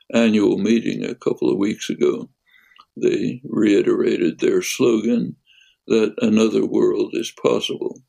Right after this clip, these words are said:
Yes, it is. But you have to do something about it.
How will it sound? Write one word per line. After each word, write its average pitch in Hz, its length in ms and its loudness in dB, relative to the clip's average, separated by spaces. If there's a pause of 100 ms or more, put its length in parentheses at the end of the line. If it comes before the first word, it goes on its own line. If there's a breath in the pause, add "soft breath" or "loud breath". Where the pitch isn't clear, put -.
(520)
Yes, - 400 -2
it 113 180 -2
is. - 480 -2 (380 soft breath)
But - 180 2
you 110 60 4
have 107 160 0
to 117 80 -2
do 127 200 2
something - 480 -2
about - 380 2
it. - 120 -4